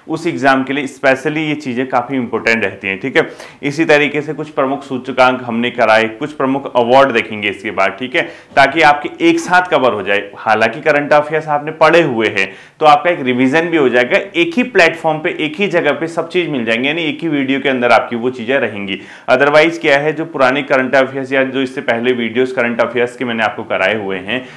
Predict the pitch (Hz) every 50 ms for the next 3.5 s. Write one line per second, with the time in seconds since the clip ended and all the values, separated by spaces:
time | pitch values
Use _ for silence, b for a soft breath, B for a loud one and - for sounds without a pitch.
0 | B B 131 131 127 131 143 139 135 139 123 127 135 143 143 147 143 135 120 123
1 | 139 147 151 - - - - - - 123 120 117 - - 117 117 - 156 151 151
2 | 175 170 165 147 139 - 120 107 104 101 95 98 127 123 147 147 135 135 135 143
3 | 127 123 135 131 131 127 117 143 147 143